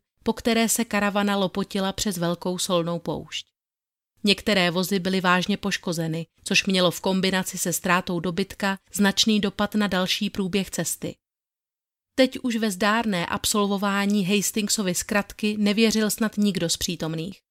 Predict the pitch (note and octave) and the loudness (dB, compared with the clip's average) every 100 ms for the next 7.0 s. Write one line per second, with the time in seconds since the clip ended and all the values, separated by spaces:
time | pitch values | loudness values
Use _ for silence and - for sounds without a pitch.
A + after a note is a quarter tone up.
0 | _ _ _ _ - C4 C4 A#3+ A#3 A#3+ | _ _ _ _ -2 0 2 0 2 4
1 | A#3+ - A#3+ A#3+ A3 G#3+ G#3 A3 A3+ A#3 | 4 2 2 2 2 2 2 2 2 0
2 | A#3 A3+ G3+ A3+ F#3+ D#3 D#3 D#3+ F3 _ | 0 0 0 0 0 -2 -4 -4 -8 _
3 | _ _ _ _ _ _ - A#3+ B3 A#3+ | _ _ _ _ _ _ 2 4 6 4
4 | A3+ F3+ E3+ - G#3 A3 G3 F3 G#3 - | 2 0 -2 -4 0 2 0 0 -4 -2
5 | F#3 F3+ - - G3+ F3+ G3 G3 G3+ F#3 | -2 0 0 0 -2 0 0 2 2 2
6 | G3+ G3+ F#3 G#3+ G3 E3+ - - D#3+ | 2 2 0 -2 -2 -2 -4 -8 -10